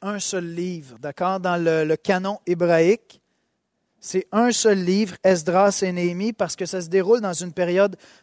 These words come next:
d'à peu près cent ans. Et les deux livres racontent l'histoire du retour de l'Exode, du retour de l'exil, lorsqu'ils vont retourner là-bas. Éventuellement, dans les Bibles chrétiennes,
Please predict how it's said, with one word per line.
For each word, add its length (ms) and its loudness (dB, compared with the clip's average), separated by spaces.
d'à 100 0
peu 140 -6
près 260 0
cent 520 0
ans. 160 0
Et 80 0
les 160 4
deux 320 -2
livres 480 0
racontent 580 0
l'histoire 440 2
du 160 -4
retour 520 0
de 120 0
l'Exode, 760 0
du 100 -8
retour 360 2
de 80 2
l'exil, 800 4
lorsqu'ils 260 -4
vont 140 2
retourner 500 0
là-bas. 380 4
Éventuellement, 1000 4
dans 340 2
les 140 0
Bibles 340 2
chrétiennes, 560 -2